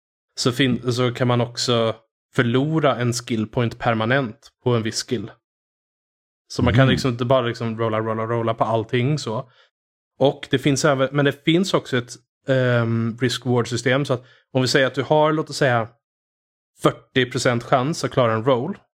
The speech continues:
Speaker 1: Du kan ta ett typ, ehm, anstränga dig mer så att man får en extra tärning och då kanske öka till sextio procent att klara den rollen. Men f-, misslyckas du med den rollen,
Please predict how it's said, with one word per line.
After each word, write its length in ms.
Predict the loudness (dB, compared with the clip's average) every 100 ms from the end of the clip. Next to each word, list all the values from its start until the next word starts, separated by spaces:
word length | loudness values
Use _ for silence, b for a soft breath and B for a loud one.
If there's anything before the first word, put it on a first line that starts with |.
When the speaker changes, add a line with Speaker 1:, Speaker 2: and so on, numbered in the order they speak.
| _ _ _ _ _ _ _ _ _ _
Speaker 1:
Du 200 | -2 -2
kan 560 | 0 0 2 2 0 -2 -8 _
ta 380 | 2 2 2 0
ett 460 | -2 0 -2 -8 -4
typ, 240 | -2 -2 _ _ _ _ _ _ _ _ _
ehm, 960 | 0 2 2 2 0 -2 -4 -6 -10 -16 -14
anstränga 680 | 0 0 0 -2 0 0 0
dig 100 | 0
mer 420 | -2 -2 0 -2 -2
så 140 | -2
att 60 | 0
man 100 | 0
får 380 | 0 0 -2 -2
en 120 | 0
extra 340 | 0 -2 -4
tärning 560 | -2 0 2 0 -2 -2
och 60 | -2
då 100 | 0
kanske 220 | -2 0
öka 240 | -2 -4
till 120 | -6 -6
sextio 460 | -6 -6 -6 -4
procent 360 | -2 0 0 -2
att 80 | -2
klara 220 | 0 2
den 200 | 0 -2
rollen. 440 | -4 -2 -2 -4 -10 _ _ _ _ _ _ _ _ _ 0
Men 340 | 2 2 0 -4 _ _ _
f-, 140 | -16 -4
misslyckas 520 | 0 0 0 0 0
du 100 | 0
med 200 | 0 0
den 160 | -2 -2
rollen, 400 | -6 -6 -6